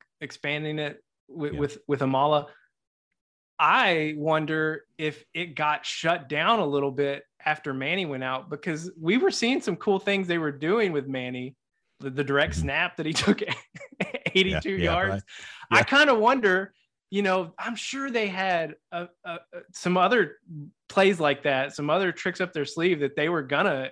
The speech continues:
Speaker 1: expand upon that we just didn't get to see, unfortunately, because Manny went out with injury.
Speaker 2: Yeah.
Speaker 1: Um, so, and, and by the way, I mean, that was a whole thing that happened, and it was, it was scary, but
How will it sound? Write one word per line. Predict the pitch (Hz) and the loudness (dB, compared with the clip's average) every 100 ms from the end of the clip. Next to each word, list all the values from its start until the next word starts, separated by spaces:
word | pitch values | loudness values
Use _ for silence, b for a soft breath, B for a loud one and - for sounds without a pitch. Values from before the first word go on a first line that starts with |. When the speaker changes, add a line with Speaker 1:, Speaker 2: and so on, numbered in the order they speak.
| - | -10
Speaker 1:
expand | 147 - 160 202 226 | -14 -6 0 2 2
upon | - 135 127 123 127 _ _ _ - | 0 -2 -2 -6 -10 _ _ _ -2
that | 151 139 131 _ _ | 0 0 -2 _ _
we | 147 151 | -6 -4
just | 139 - | -4 -6
didn't | 147 135 | -4 -4
get | 123 | -6
to | 120 | -10
see, | - 160 | -4 -2
unfortunately, | 135 120 151 - 135 | -2 -4 -6 -4 -4
because | 131 131 | -6 -6
Manny | 131 135 127 127 _ | -6 -4 -4 -8 _
went | 143 135 | -6 -4
out | 127 | -4
with | 127 143 | -4 -4
injury. | 156 139 123 120 120 B B B | -4 -2 -2 -4 -8 B B B
Speaker 2:
Yeah. | 139 131 123 | 2 4 2
Speaker 1:
Um, | 117 120 - _ | -2 -6 -12 _
so, | - 131 123 117 B B | -2 0 0 -2 B B
and, | 196 196 180 | 2 2 2
and | 170 165 - | 0 -2 0
by | 160 175 | 4 6
the | 160 | 6
way, | 175 175 175 175 | 4 4 0 -6
I | 151 | -8
mean, | 147 135 131 - _ _ _ _ _ _ _ _ _ - 147 | -6 -4 -6 -14 _ _ _ _ _ _ _ _ _ -20 -4
that | 147 160 | -2 -2
was | 156 | -2
a | 139 | -4
whole | 123 156 165 | -2 0 0
thing | 165 170 165 | 0 -2 0
that | 143 | -4
happened, | 151 160 170 160 147 | 0 0 -2 -6 -4
and | 135 120 117 - - | -6 -8 -12 -14 -10
it | 135 135 | -10 -8
was, | 123 123 - _ | -10 -10 -16 _
it | 143 | 0
was | 135 120 | 0 -2
scary, | - - 156 170 165 160 | -4 0 4 6 6 4
but | 139 127 117 | 2 -2 -4